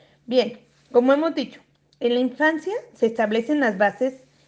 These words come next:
que van a ser para la vida futura, y entre ellas las bases financieras para el desarrollo de una persona. Lo que escuchamos de nuestros padres son los modelos que nos rodean,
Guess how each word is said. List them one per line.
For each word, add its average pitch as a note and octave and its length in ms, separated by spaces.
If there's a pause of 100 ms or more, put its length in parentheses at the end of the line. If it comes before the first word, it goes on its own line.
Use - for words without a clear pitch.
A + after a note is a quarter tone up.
que G#3 120
van G#3+ 180
a A3 120
ser G#3+ 220
para G3+ 220
la F3 120
vida F3 220
futura, A#3+ 460 (440)
y C4+ 120
entre D#4 320
ellas A3 260
las F#3+ 160
bases F#3+ 300
financieras C#4 560
para - 420 (160)
el A3 180
desarrollo F#3+ 540
de F3 80
una F3 240
persona. D#3+ 400 (680)
Lo B3 260
que F4 120
escuchamos G3+ 880
de F3+ 160
nuestros B3 420
padres G3 480 (500)
son B3 220
los C4+ 140
modelos A3 760 (340)
que A3 140
nos A3+ 420
rodean, A3+ 720